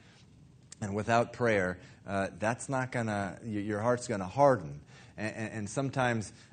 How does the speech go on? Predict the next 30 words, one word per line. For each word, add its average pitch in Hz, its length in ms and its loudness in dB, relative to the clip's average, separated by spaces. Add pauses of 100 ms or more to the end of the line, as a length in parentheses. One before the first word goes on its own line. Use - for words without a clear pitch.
uh, 101 100 -4
God 117 560 2 (180)
seems 120 520 -4
to, 104 320 0 (360)
uh, 101 420 -2 (160)
seems 120 420 -4
to 107 100 0
just 101 220 -4
work 131 400 4
in 101 100 2
us 90 220 -4
through 104 220 -4
how 117 260 2
we're, 113 480 2 (340)
we're, 107 460 2 (420)
uh, 95 300 -6 (360)
praying, 98 640 -4 (380)
you 98 100 -8
know, 92 300 -4
out, 110 480 -2 (340)
uh, 95 400 -8
a, 101 60 -8
a 95 40 -8
situation. 85 880 -6
Let 151 120 -4
me 180 100 2
ask 156 240 0
you 107 120 2
a 98 60 0
question. 85 600 -2